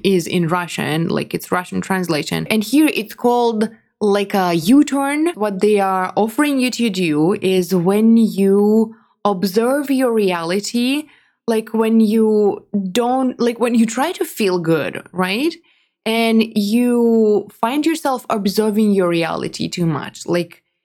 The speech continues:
and it, it's not making you happier because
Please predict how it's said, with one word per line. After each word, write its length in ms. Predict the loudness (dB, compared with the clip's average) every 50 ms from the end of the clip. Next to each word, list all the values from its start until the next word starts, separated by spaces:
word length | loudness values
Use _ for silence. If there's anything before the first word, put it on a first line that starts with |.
| _ _ -6
and 300 | -4 -2 -2 -2 -4 -4 -2
it, 240 | -2 -2 -2 -2 -6 _ _ 0
it's 280 | 2 2 2 0 0
not 540 | 0 2 2 2 2 0 -2 -4 -6 -6 -10 -14 _ _ _ _ _ _ _ _ _ _ 0
making 540 | 2 4 6 6 4 2 0 0 2 2 2
you 220 | 4 2 2 2
happier 840 | 0 0 -2 -2 -2 -2 -2 -2 -2 0 -2 -2 -4 -6 -8 -8 -6 -2
because 420 | 0 0 2 2 0 0 0 -2